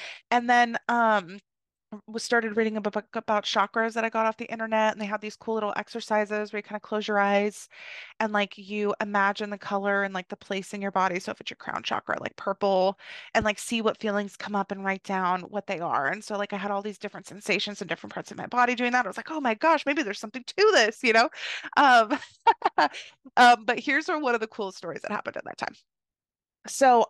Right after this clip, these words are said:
I had had a friend in that office who was into astrology, didn't know anything about it. And, um,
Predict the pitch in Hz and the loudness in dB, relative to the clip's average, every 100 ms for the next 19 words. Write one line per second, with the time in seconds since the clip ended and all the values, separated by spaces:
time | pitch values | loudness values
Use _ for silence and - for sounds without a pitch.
0 | 226 226 247 294 349 - 254 240 - 214 | 2 4 4 4 0 0 0 0 -2 -2
1 | 180 151 240 - - 208 196 196 135 - | -2 -4 -12 -16 -10 -2 0 2 0 -4
2 | 202 - 190 185 185 - - - - - | -10 -10 -10 -8 -8 -6 -6 -6 -8 -14
3 | _ - 240 240 220 190 196 - 78 - | _ 0 4 6 6 4 0 -6 -8 -10
4 | - - - _ - 240 240 233 226 214 | -16 -20 -20 _ -2 0 2 4 6 4